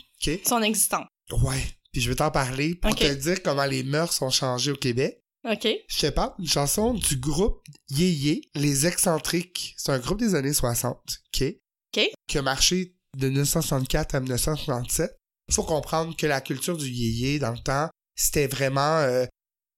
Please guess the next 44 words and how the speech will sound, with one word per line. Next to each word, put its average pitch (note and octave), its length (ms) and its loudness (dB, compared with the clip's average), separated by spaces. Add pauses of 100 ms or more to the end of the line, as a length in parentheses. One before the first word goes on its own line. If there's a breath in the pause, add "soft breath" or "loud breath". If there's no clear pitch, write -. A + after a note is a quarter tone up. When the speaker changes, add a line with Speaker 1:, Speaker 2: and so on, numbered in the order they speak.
(100)
Speaker 1:
instantané, C#3 720 2
là. A#2+ 160 0
C'était C3+ 200 0
des B2+ 240 0
idoles C#3 200 0
instantanées. C3+ 720 0 (360)
Speaker 2:
C'est C4 120 2
Speaker 1:
Mais C4+ 60 0
Speaker 2:
très F#4 220 4
Michel C4 340 2
Richard, G#3+ 580 2
là. G3+ 180 -8 (260)
Speaker 1:
Oui, F#3+ 280 4
oui, G3+ 200 2
mais C#3+ 140 2
Michel C#3 220 2
Richard, A#3+ 280 4
c'est D#3 260 0
une G#3+ 280 0
des C3 160 2
rares E3 320 0
qui D#3 200 0
a, D3+ 240 2 (420 loud breath)
qui E3 120 0
a C#3+ 40 2
persévéré. D3 600 2
Puis E3 140 -2
encore D#3 380 0
là, F3 260 2 (100)
c'est - 160 -2
à C3+ 100 0
cause C3+ 260 -4
de C3 60 -2
son B2 160 -2
caractère, B2 560 -2
on A#2+ 80 -2
va A#2 60 -2
se B2+ 100 0
le B2 60 0
dire, C3+ 140 -2
elle C3 100 2
est - 100 -2
plus D#3+ 240 -2
connue C#3+ 580 -8